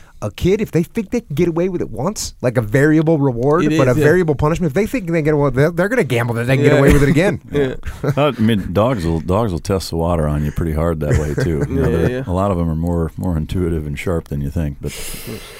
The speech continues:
Speaker 1: Uh, um, keep emotion out of the eva-, evaluation of good and bad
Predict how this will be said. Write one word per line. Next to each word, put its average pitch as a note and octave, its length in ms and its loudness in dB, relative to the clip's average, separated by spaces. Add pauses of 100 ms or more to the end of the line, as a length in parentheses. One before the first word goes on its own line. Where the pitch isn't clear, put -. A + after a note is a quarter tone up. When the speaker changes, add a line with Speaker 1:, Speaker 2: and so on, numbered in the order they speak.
(320)
Speaker 1:
Uh, A2+ 460 0 (180)
um, G#2 480 -4 (240)
keep C#3+ 240 0
emotion B2+ 400 2
out A2+ 120 2
of A2+ 60 0
the A#2 60 2
eva-, G2 260 0
evaluation G#2+ 760 -2
of E2 100 -10
good G#2 160 0
and G#2 100 -2
bad G2 340 -2